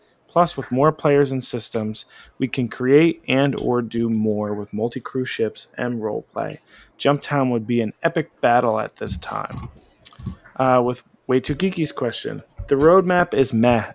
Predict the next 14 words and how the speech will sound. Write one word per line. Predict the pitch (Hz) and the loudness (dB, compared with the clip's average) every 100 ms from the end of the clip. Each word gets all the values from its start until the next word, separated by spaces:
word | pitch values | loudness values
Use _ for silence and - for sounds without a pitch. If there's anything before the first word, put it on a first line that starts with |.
| - | -10
at | 104 | -6
this | 113 - | -6 -6
point. | - 107 107 - - - _ | -10 -8 -8 -12 -20 -20 _
Things | 104 95 98 | -6 -4 -6
change, | - - 170 165 165 147 | -6 0 2 4 0 -2
and | 131 120 | -4 -2
there's | 120 | 0
nothing | 127 151 156 | 0 0 0
we | 143 | 0
could | 131 127 | -2 0
really | 123 117 | 4 4
do | 107 104 | 4 -2
about | 104 101 101 | -2 -6 -6
it. | 107 | -8